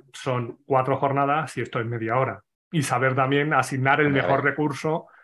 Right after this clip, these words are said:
Speaker 1: el mejor
Speaker 2: Sí.
Speaker 1: recurso para resolver cada incidencia. Porque no todos pueden hacer todo, que esa es otra. Bueno.
Speaker 2: Sí, y más en, en el nicho que yo traba-, que, que trabajamos nosotros, que es
Speaker 1: Claro.
Speaker 2: planning y transportes, eh, porque al final yo estoy en ese área, sigo en ese área,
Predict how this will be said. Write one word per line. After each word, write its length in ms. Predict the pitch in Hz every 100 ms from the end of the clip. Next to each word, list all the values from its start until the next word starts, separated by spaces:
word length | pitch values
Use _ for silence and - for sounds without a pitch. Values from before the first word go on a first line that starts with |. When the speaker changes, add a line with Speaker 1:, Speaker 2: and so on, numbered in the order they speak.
| - -
Speaker 1:
el 120 | 127
mejor 260 | 120 110 127
Speaker 2:
Sí. 60 | 131
Speaker 1:
recurso 340 | 131 131 147
para 160 | 131 110
resolver 360 | 117 117 123
cada 180 | 127 131
incidencia. 580 | 127 123 117 123 123 107 _ _ _ -
Porque 220 | 131 143
no 220 | 156 160
todos 320 | 165 160 175
pueden 240 | 160 139 123
hacer 280 | 117 120
todo, 280 | 113 131 101
que 100 | 95
esa 100 | 120
es 80 | 120
otra. 340 | 127 - 104 _ _ _
Bueno. 160 | - -
Speaker 2:
Sí, 160 | 127 117
y 100 | 135
más 220 | 131 131
en, 340 | 147 139 127 127
en 120 | 127
el 160 | 113 110
nicho 460 | 127 127 135 131
que 140 | 120 123
yo 100 | 127
traba-, 380 | 123 123 123 110
que, 140 | 113 107 - -
que 60 | 98
trabajamos 440 | 113 107 120 117
nosotros, 460 | 113 143 123 127 127 -
que 100 | 120
es 60 |
Speaker 1:
Claro. 100 | 123
Speaker 2:
planning 440 | 127 127 117 123 123
y 280 | 117 117 110
transportes, 760 | 110 101 - 131 127 143 - -
eh, 220 | 107 117
porque 160 | 113 113
al 80 | 104
final 560 | 110 113 110 110 120 -
yo 280 | 117 107 104
estoy 160 | -
en 60 | 104
ese 160 | 117
área, 220 | 113 123 113
sigo 180 | 113
en 60 | 113
ese 180 | 110 117
área, 360 | 120 127 127